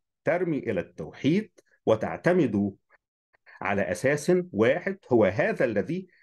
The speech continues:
تشترك فيه الديانات السماوية، السماوية". هو لا ينكر الديانات السماوية ولا ينكر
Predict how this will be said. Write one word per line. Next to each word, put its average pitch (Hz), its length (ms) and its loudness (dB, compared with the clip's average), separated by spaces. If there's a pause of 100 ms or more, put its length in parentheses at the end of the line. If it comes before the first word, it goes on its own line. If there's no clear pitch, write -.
(140)
تشترك - 720 2
فيه 190 580 2 (120)
الديانات 107 920 2
السماوية، 104 880 0
السماوية". 92 320 -6 (600)
هو 165 140 0
لا 240 120 0
ينكر 180 300 2
الديانات 98 340 -2
السماوية 95 560 -4 (340)
ولا 127 280 2
ينكر 135 480 2